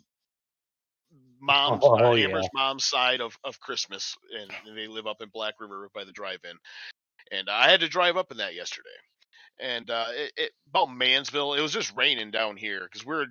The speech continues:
Speaker 1: a little, we're, we're, it was right at that cusp. It was warmer down here. It was, like, just at thirty-two, thirty-four. So the snow wasn't sticking. It was just melting immediately, and everything was fine. Just
Speaker 2: So,
Speaker 1: like
Speaker 2: yeah,
Speaker 1: a
Speaker 2: like,
Speaker 1: rainy
Speaker 2: yes-,
Speaker 1: day.
Speaker 2: yesterday is, yesterday is the, the only day so far that we've had any
Speaker 1: Yeah.
Speaker 2: significant snowfall.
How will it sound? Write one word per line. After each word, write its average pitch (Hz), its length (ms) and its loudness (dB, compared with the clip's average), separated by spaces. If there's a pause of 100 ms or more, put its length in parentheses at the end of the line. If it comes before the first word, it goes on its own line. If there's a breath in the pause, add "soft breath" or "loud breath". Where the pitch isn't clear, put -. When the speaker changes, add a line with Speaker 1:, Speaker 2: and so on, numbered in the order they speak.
(120)
Speaker 1:
a 127 80 -4
little, 151 480 -2
we're, 135 280 -4
we're, 139 220 -14
it 135 100 0
was 127 140 -4
right 165 140 2
at 147 100 -4
that 117 180 0
cusp. - 460 -4 (680)
It 123 100 -12
was 104 160 -10 (100)
warmer 165 380 0
down 135 200 4
here. 107 180 -8
It - 20 -8
was, 98 140 -6
like, 110 140 -8 (100)
just 143 400 0
at 120 120 2
thirty-two, 123 540 -6
thirty-four. 113 600 -8
So 113 120 -6
the 117 60 -4
snow 180 180 0
wasn't 151 300 0
sticking. - 340 -2
It 90 80 -14
was 87 100 -12
just 98 160 -8
melting 113 360 -4
immediately, 139 500 -2
and 107 220 -6
everything 120 240 -10
was 113 100 -8
fine. 101 180 -4
Just 101 120 -10
Speaker 2:
So, 165 60 4
Speaker 1:
like 139 80 8
Speaker 2:
yeah, 117 40 8
Speaker 1:
a 117 40 6
Speaker 2:
like, 117 100 6
Speaker 1:
rainy 123 140 0
Speaker 2:
yes-, 156 120 6
Speaker 1:
day. 90 100 -2
Speaker 2:
yesterday 151 440 6
is, 120 120 0 (240)
yesterday 156 360 4
is 110 160 2
the, 113 120 0 (260)
the 117 360 -4
only 135 340 6
day 104 300 2
so 127 240 0
far 101 320 0
that 104 100 -6
we've 101 220 -6
had 95 240 -4
any 98 160 -4
Speaker 1:
Yeah. 87 60 -6
Speaker 2:
significant 110 720 0
snowfall. 98 460 -2